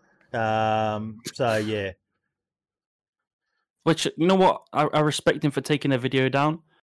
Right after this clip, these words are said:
Speaker 2: but I think that was just because the backlash pressure.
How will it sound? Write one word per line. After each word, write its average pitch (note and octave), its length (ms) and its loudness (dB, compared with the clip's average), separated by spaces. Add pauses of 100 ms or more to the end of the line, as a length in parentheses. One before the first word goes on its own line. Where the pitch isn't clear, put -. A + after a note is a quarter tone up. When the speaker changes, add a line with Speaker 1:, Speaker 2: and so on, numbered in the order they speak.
Speaker 2:
but - 120 2
I - 60 0
think - 280 -2
that C3+ 160 0
was B2 180 -4
just - 240 -4
because A#2 440 -2
the A2 120 -10
backlash G#2+ 520 -2
pressure. G#2+ 320 -6